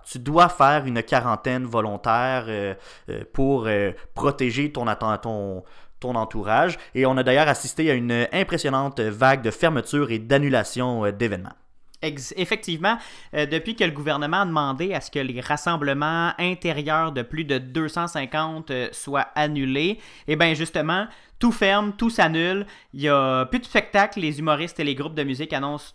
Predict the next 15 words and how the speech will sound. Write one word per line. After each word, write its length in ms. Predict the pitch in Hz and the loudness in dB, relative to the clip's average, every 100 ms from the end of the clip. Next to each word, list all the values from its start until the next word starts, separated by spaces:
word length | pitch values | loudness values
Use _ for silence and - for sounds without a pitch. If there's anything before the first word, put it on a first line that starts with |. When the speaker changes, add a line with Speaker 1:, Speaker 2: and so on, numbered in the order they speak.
| - | -8
Speaker 2:
tous, 260 | 175 - 139 | -6 -6 -4
euh, 160 | 127 | -2
tour 200 | 123 170 | -2 0
à 100 | 143 | 0
tour, 400 | 139 156 160 156 | 0 -2 -2 -4
euh, 320 | 127 123 113 90 | -2 -2 -4 -8
sur 200 | - 131 | -8 -6
les 100 | 127 | -4
réseaux 260 | 131 135 | -4 -6
sociaux 260 | 139 123 156 | -6 -6 -6
que 140 | 156 | -4
leur 320 | 127 120 117 | -4 -2 -4
spectacle 420 | - 123 - 147 131 | -4 -8 -6 -6 -6
est 160 | 120 | -6
annulé. 580 | 139 135 120 127 143 170 | -4 -2 -4 -2 -2 -4